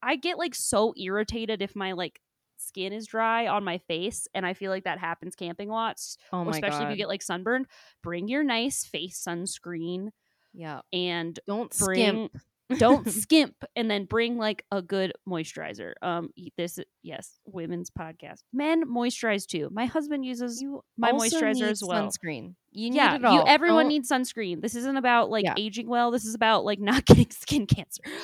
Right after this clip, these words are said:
Speaker 1: Um,
Speaker 2: Yeah.
Speaker 1: so bring your sunscreen. Um, don't forget your headlamp. I always forget that. Uh, don't forget your
Speaker 2: <laughs> Oh my
Speaker 1: belay
Speaker 2: God.
Speaker 1: glasses. I also, like,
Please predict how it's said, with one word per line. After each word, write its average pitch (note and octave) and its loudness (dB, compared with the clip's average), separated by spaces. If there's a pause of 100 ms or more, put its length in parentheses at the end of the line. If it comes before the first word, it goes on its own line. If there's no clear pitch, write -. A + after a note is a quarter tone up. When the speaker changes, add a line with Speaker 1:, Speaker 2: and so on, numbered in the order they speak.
(140)
Speaker 1:
Um, A3+ 4
Speaker 2:
Yeah. G3+ 6
Speaker 1:
so G3+ 2
bring G3 -8
your B3+ -8
sunscreen. - -6 (340)
Um, F#3 0 (720)
don't G#3 0
forget A3+ -2
your G#3 0
headlamp. F#3 -4
I D#3 0
always E3 -2
forget D#3+ -8
that. G3 0
Uh, D#3 0 (100)
don't D#3+ -4
forget E3+ -6
your D#3+ -2
Speaker 2:
<laughs> - -2
Oh - -8
my - -6
Speaker 1:
belay D#3 -6
Speaker 2:
God. - -4
Speaker 1:
glasses. F#3 -4
I D#3 -2
also, D#3+ -4
like, D#3 -8